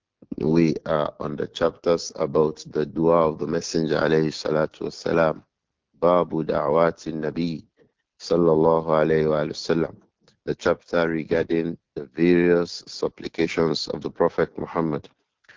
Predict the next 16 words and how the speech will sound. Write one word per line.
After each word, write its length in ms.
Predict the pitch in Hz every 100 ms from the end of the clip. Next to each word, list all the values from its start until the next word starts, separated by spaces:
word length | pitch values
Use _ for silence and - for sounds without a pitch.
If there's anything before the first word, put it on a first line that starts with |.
| _ _
sallallahu 720 | - 87 85 82 85 85 82 78
alayhi 280 | 78 82 80
wa 160 | 76 76 76
sallam. 440 | - 85 80 - _ _ _ _ _ _ _ _
And 180 | - 78
we 120 | 76
repeatedly 920 | 65 69 - 85 87 85 85 87 85 -
mentioned 720 | 87 82 82 - 87 85 82 _ _ _
while 420 | 78 82 82 80
in 140 | 78
the 100 | 73
previous 560 | 73 87 80 82 82 -
lessons 500 | 82 - 85 80 - 82
on 160 | 78
this 200 | 73 76
chapter 500 | - 76 - 80 76